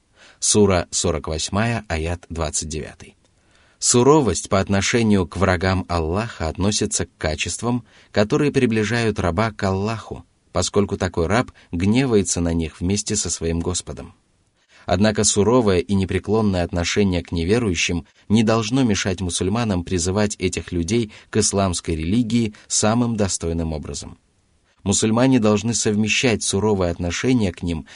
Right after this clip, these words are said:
с мягкостью во время проповедей, поскольку оба эти качества являются необходимыми и полезными. Затем Аллах сообщил, что правоверные сражаются на пути Аллаха, жертвуя своим имуществом и рискуя своими жизнями,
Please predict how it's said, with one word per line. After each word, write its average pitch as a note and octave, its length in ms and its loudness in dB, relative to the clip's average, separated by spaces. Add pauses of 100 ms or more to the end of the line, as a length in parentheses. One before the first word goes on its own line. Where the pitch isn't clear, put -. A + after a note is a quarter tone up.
с - 160 -6
мягкостью A2 680 0 (120)
во F#2+ 200 2
время G2+ 280 2
проповедей, D#2 680 -4 (240)
поскольку G#2+ 560 0
оба G#2 280 0
эти F2+ 240 -2
качества F#2+ 600 -4 (220)
являются A2 520 2
необходимыми G#2 920 -2 (100)
и G2+ 100 -2
полезными. D2+ 640 -6 (760)
Затем F3 460 2
Аллах A2 400 0
сообщил, F#2+ 600 0 (200)
что - 200 -2
правоверные G2+ 720 0
сражаются G2 640 -2
на F#2+ 120 -2
пути F#2 260 -4
Аллаха, F2+ 560 -4 (220)
жертвуя A2+ 560 2
своим G2 420 0
имуществом F2+ 760 -2 (220)
и C3 100 6
рискуя B2 520 2
своими F#2 400 -2
жизнями, D#2+ 580 -6